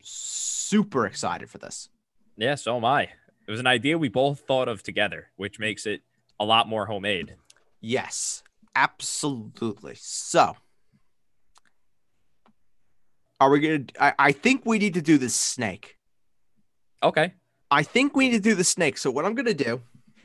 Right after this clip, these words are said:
Speaker 1: is, in the essence of fairness, I have my blade.
Speaker 2: Oh,
Speaker 1: I'm gonna s-, I'm gonna s-,
Speaker 2: nice.
Speaker 1: I'm gonna spin it. Well, I don't ha-, I don't have, I don't have a quarter. I don't have a quarter near me.
Speaker 2: For, for the sake of Mount Rushmore, you could have gotten our first president, George Washington.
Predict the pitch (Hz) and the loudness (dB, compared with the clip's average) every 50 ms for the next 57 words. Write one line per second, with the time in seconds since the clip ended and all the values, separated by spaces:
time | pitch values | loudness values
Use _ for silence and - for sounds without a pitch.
0 | _ _ _ - _ _ _ _ _ _ - 147 139 139 135 131 131 120 - - | _ _ _ -20 _ _ _ _ _ _ 4 6 8 8 10 8 6 4 -2 -16
1 | _ - 147 143 135 135 135 - - 156 165 - - 202 185 170 - - - 160 | _ -10 -8 -6 -6 -6 -6 -2 2 2 2 2 0 -4 -4 -4 -6 -8 -8 -8
2 | 147 - - - 160 151 147 135 123 110 101 98 - - - - - _ _ _ | -10 -8 -4 0 2 2 4 2 2 0 -4 -6 -4 -6 -6 -8 -10 _ _ _
3 | _ _ _ _ _ _ _ _ _ _ _ _ _ _ _ _ _ _ _ _ | _ _ _ _ _ _ _ _ _ _ _ _ _ _ _ _ _ _ _ _
4 | _ _ - - 139 143 147 151 156 139 151 143 135 113 135 123 113 113 95 101 | _ _ 0 2 2 4 4 2 2 4 4 4 4 4 2 0 0 0 -2 -4
5 | 107 - _ _ _ _ _ _ _ _ _ _ _ _ _ _ - - - 123 | -6 -8 _ _ _ _ _ _ _ _ _ _ _ _ _ _ -10 -6 -2 0
6 | 127 131 131 131 120 - - - - - - 127 123 104 143 135 131 - - - | 0 2 2 0 -2 -2 -6 -8 -4 0 2 2 4 6 6 6 4 4 0 -10
7 | - _ _ - 131 135 123 123 147 147 143 - - - - - 160 139 110 117 | -14 _ _ 0 0 2 4 4 2 4 4 2 0 0 0 2 4 4 4 2
8 | 131 - _ _ _ - 143 - - 175 175 - 226 214 262 - - 170 156 - | -2 -6 _ _ _ 2 2 4 4 4 4 6 6 4 4 2 0 0 2 4
9 | 214 240 220 233 220 - - 190 208 240 254 220 - - - - 254 277 - 202 | 4 4 4 2 -2 0 2 2 4 4 2 0 -2 -4 -2 0 0 0 0 -2
10 | - _ _ _ _ _ _ _ _ _ _ _ _ _ _ _ _ _ _ _ | -6 _ _ _ _ _ _ _ _ _ _ _ _ _ _ _ _ _ _ _
11 | _ _ _ _ _ - 175 190 240 285 285 - - - 135 117 104 90 90 90 | _ _ _ _ _ 2 2 4 4 4 2 2 2 2 2 2 2 2 -2 -6
12 | 90 78 76 101 170 202 - - 151 - - - - 156 135 127 - 156 175 214 | -10 -10 -8 -8 -8 -6 0 0 0 0 0 -2 -4 -2 -2 -2 -2 0 0 -2
13 | - 196 160 135 139 147 156 139 - 117 135 - - - - 92 87 85 87 95 | -2 -4 -4 0 2 2 2 2 2 2 0 0 0 -4 -8 -8 -8 -8 -8 -8
14 | - 127 110 101 104 113 113 113 98 104 101 92 - 117 110 104 - - - 104 | -8 -8 -6 -2 2 4 4 4 2 0 -2 -2 -2 -2 -4 -4 -6 -6 -8 -8
15 | 113 107 101 101 98 90 - 90 92 90 87 82 98 104 - - 98 85 - 90 | -6 -8 -10 -14 -16 -14 -12 -12 -12 -10 -8 -6 -6 -6 -6 -8 -12 -12 -12 -12
16 | 92 | -12